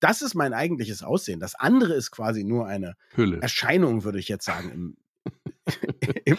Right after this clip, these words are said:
Speaker 1: im
Speaker 2: Im
Speaker 1: Kantschen Sehen.
Speaker 2: Ich hatte echt überlegt, worauf du hinaus willst, aber du hast natürlich völlig recht und ich stimme dem zu. So,
Speaker 1: Gut.
Speaker 2: jetzt haben wir also denselben Versuch und jetzt gucken wir aber direkter ins Gehirn. Eben haben wir ja nur geguckt, wie schnell die Reaktionsgeschwindigkeit
Speaker 1: Mhm.
Speaker 2: ist,
Speaker 1: Ja.
Speaker 2: die ja in irgendeiner Form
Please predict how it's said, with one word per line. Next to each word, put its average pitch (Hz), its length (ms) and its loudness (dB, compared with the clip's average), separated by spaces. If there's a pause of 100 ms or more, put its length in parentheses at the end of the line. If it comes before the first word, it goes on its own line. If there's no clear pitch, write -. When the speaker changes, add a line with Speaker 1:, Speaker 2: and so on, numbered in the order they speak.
Speaker 1:
im 127 120 2
Speaker 2:
Im 123 40 -2
Speaker 1:
Kantschen 123 440 2
Sehen. 92 300 -6 (560)
Speaker 2:
Ich - 140 -2
hatte 139 160 2
echt 127 180 -4
überlegt, 104 480 0
worauf 107 260 -4
du - 100 -10
hinaus 98 400 -2
willst, 85 200 -2
aber 90 140 0 (260)
du 226 140 6
hast 113 160 8
natürlich 98 380 4
völlig 87 240 0
recht 85 260 -4
und 82 100 -8
ich - 80 -12
stimme 82 220 -4
dem 82 220 -10
zu. - 160 -12 (200)
So, 117 440 4 (180)
Speaker 1:
Gut. - 340 -4
Speaker 2:
jetzt 120 140 4
haben 165 160 6
wir 156 140 4
also 117 320 6
denselben 104 480 2
Versuch 131 340 2
und 151 120 0
jetzt 147 180 0
gucken 165 220 2
wir 143 60 2
aber 127 120 2
direkter 123 320 0
ins 135 160 -4
Gehirn. 117 280 4
Eben 147 280 2
haben 151 140 -2
wir 139 80 2
ja 123 60 2
nur 131 140 2
geguckt, 131 480 -4
wie 120 80 2
schnell 120 200 -2
die 117 80 -4
Reaktionsgeschwindigkeit 92 1080 0
Speaker 1:
Mhm. - 40 -4
Speaker 2:
ist, 131 100 -4
Speaker 1:
Ja. 120 120 4
Speaker 2:
die 113 60 6
ja 110 60 6
in 120 60 2
irgendeiner 135 400 2
Form 120 360 4